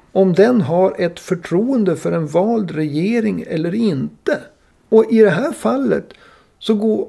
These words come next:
alltså, jag betonar det igen, ett helt vapenslags högsta officerare går ut och säger att de har inte förtroende för regeringen.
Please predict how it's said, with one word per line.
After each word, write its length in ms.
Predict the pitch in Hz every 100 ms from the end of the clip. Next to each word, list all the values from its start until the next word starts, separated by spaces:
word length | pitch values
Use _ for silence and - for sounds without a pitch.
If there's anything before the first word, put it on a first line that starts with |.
| -
alltså, 420 | - 180 226 208 196
jag 360 | - 202 196 214 - _ _ _ _ _ _ _ - - -
betonar 640 | 202 220 226 240 311 269
det 180 | 165 -
igen, 460 | 190 175 285 294 -
ett 100 | 220
helt 500 | 175 294 359 240 - - _ 185
vapenslags 1400 | 202 220 147 - 160 151 135 190 240 247 165 156 - - _ _ _ _
högsta 640 | - 196 135 - - 208 208
officerare 920 | - 185 - 180 - 226 143 143 95 214
går 300 | 202 269 220
ut 320 | 175 277 -
och 100 | 254
säger 600 | - 165 220 247 175 147 - - - - - -
att 200 | 202 -
de 200 | 170 185
har 100 | 311
inte 320 | 240 - 208
förtroende 560 | 196 185 151 196 208
för 220 | 190 175 160
regeringen. 1000 | 151 131 143 208 269 285 285 285 269